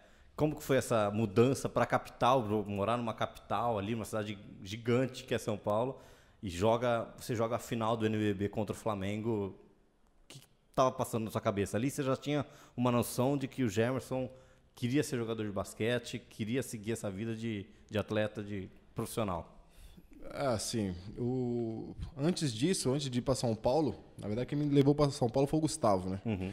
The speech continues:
Speaker 2: Já tinha trabalhado com ele na seleção.
Speaker 1: Gustavo De Conte.
Speaker 2: O Gustavo De Conte, já tinha trabalhado com, com ele na seleção e,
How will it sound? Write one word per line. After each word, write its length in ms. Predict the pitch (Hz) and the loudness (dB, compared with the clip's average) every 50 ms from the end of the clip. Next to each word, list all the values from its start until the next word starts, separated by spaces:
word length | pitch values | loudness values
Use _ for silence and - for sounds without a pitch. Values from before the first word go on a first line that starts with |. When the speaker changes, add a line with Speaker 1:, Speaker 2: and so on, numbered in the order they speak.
| - - | -8 -2
Speaker 2:
Já 100 | - 110 | 2 2
tinha 140 | 107 - 131 | 4 4 4
trabalhado 380 | 123 127 123 127 120 120 123 120 | 4 4 6 6 6 6 6 6
com 80 | - | 4
ele 100 | 123 113 | 4 4
na 80 | 117 113 | 4 2
seleção. 500 | - - 113 110 104 - - 110 135 151 - - - - - - - - - - - | 2 2 0 0 0 0 -2 -2 -2 -2 -6 -10 -20 -20 -20 -20 -20 -20 -20 -20 -20
Speaker 1:
Gustavo 260 | - - 95 90 90 | -12 -6 -6 -4 -2
De 60 | 92 - | -4 -4
Conte. 420 | - 90 82 82 - - 110 113 | -2 -4 -4 -4 -6 -6 -4 -4
Speaker 2:
O 40 | 98 | -4
Gustavo 320 | 92 98 - 113 107 110 | -4 -4 -2 0 0 0
De 80 | 107 110 | 0 -2
Conte, 300 | - - 117 127 131 127 | -2 -2 -4 -2 -2 -2
já 80 | 117 | -4
tinha 160 | - 120 113 107 | -2 -2 -4 -4
trabalhado 420 | - - 110 107 107 107 107 104 | -2 -4 -2 0 2 2 0 0
com, 260 | - - 110 104 101 - 95 - - - _ _ _ _ _ _ _ - | -2 -4 -4 -4 -4 -6 -8 -12 -16 -20 _ _ _ _ _ _ _ -4
com 80 | 113 | 0
ele 120 | 107 104 107 | 0 2 2
na 80 | 104 | 0
seleção 720 | 104 - 117 110 107 104 - - 113 110 123 131 135 127 | 0 -2 0 0 0 -2 -2 -2 0 0 0 0 0 0
e, 600 | 117 110 101 98 95 - 90 98 95 92 92 92 | -2 -2 -2 -4 -4 -4 -4 -4 -4 -4 -6 -8